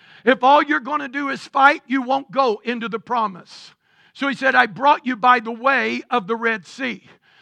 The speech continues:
So now we gotta look at it and think, "Okay, what was the Red Sea?" Here's what they're doing. They come immediately to Moses. "Hey, you brought us out here to die. At least we could live back there.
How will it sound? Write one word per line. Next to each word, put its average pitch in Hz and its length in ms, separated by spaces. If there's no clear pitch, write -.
So 269 160
now 262 300
we 247 160
gotta 247 240
look 247 260
at 214 160
it - 160
and 196 100
think, 262 280
"Okay, 240 320
what 240 260
was 240 200
the 233 100
Red 220 280
Sea?" 269 360
Here's 302 300
what 226 260
they're 294 160
doing. 185 380
They 277 160
come 277 280
immediately 262 760
to 240 100
Moses. 240 540
"Hey, 294 380
you 330 180
brought 339 360
us 269 300
out 311 240
here 320 260
to 254 140
die. 285 560
At 294 220
least 277 640
we 285 180
could 269 220
live 269 520
back 277 300
there. 285 300